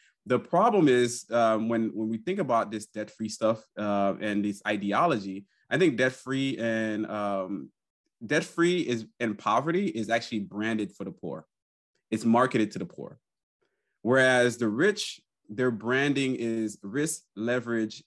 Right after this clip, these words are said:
and, um, and overall, uh, reward. So it's all about the knowledge and understanding. So for the rich people, it's a different thing. But for, uh,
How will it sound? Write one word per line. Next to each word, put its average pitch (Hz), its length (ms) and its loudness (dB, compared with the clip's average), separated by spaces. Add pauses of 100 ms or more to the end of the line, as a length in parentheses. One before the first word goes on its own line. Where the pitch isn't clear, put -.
and, 107 640 0
um, 95 540 -2 (160)
and 117 160 -2
overall, 117 640 2
uh, 101 140 -2
reward. 101 500 -6 (640)
So 131 240 2
it's 120 140 2
all 175 200 4
about 151 300 2
the 110 80 0
knowledge 120 540 0
and 113 80 -2
understanding. 117 600 -4
So 110 140 -8 (140)
for 127 80 -6
the 113 120 -2
rich 135 280 -4
people, 131 260 -2
it's 107 100 -6
a 101 60 -4
different 98 380 -8
thing. 117 180 2
But 104 200 -2
for, 117 360 0 (220)
uh, 123 120 0